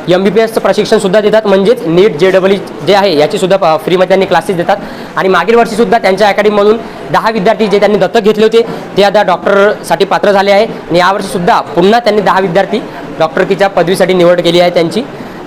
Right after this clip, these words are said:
तर, अ, खरंच त्यांचे, त्यांची जेवढी स्तुती करावी तेवढी कमीच आहे. तर, अ, मी पुन्हा एकदा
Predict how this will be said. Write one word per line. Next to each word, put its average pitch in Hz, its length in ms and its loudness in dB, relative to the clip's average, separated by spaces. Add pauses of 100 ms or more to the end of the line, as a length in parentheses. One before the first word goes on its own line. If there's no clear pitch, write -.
तर, 175 100 2
अ, 170 480 4
खरंच 226 280 0
त्यांचे, 226 520 2 (280)
त्यांची 190 180 0
जेवढी 202 240 2
स्तुती 226 260 0
करावी 233 200 2
तेवढी 220 220 2
कमीच 214 280 0
आहे. 220 180 2 (760)
तर, 175 100 4
अ, 175 220 4
मी 180 80 0
पुन्हा 214 320 2
एकदा 233 240 0